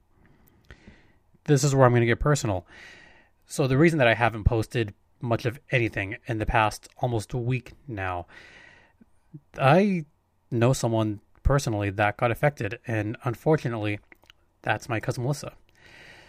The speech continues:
So my cousin lives in Arizona, a big hotspot. She is a nurse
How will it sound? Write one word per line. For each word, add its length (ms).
So 260
my 140
cousin 420
lives 320
in 280
Arizona, 500
a 140
big 300
hotspot. 520
She 480
is 380
a 140
nurse 560